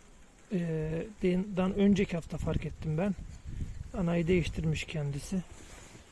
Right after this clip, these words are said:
Aslında iyi bir anaydı ama niye değiştirmiş anlamış değilim.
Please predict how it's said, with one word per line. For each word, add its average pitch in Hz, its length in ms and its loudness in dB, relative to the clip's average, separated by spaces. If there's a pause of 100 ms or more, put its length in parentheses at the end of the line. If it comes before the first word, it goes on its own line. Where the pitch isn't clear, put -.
(320)
Aslında 190 380 6 (680)
iyi 220 220 4
bir 185 60 6
anaydı 147 400 4
ama 233 160 0 (640)
niye 196 220 0
değiştirmiş 175 580 0
anlamış 170 440 2
değilim. 185 300 4